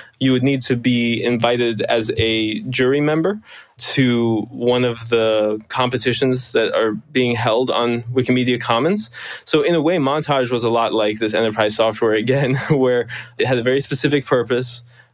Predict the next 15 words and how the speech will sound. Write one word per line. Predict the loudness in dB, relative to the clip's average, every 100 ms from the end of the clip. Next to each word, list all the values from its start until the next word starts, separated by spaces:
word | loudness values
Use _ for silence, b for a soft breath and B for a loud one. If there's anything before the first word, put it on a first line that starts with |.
| -2
and | 0 2 0 -2 -6 b b b _
it | -6 -2 0
had | 0 0 0 0
a | 0 -2
pretty | 0 0 0
small | 0 0 0
audience. | 0 0 0 -2 -4 -4
I | -2
think | 0 -2
that | 0 0 -2 -6 -4
even | 0 2
though | 0
this | -2
is | -2 0
a, | -2